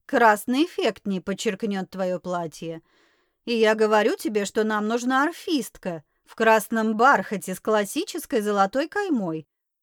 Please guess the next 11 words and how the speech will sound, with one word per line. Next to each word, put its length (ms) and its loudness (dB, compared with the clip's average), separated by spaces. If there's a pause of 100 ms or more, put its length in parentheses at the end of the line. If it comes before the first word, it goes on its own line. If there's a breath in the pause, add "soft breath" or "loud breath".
чтобы 360 4
она 260 4
играла, 460 2
пока 280 0
гости 440 -2
будут 320 -4
входить 640 -4
и 60 0
рассаживаться 760 -4
по 100 -8
местам". 640 -8